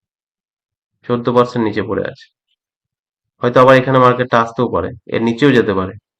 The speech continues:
না যাওয়ার কিছু না, কারণ এখানে সাপোর্ট নিতে পারে। ওকে, এখান থেকে যখন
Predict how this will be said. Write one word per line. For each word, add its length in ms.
না 180
যাওয়ার 180
কিছু 140
না, 80
কারণ 200
এখানে 180
সাপোর্ট 300
নিতে 200
পারে। 140
ওকে, 200
এখান 260
থেকে 140
যখন 140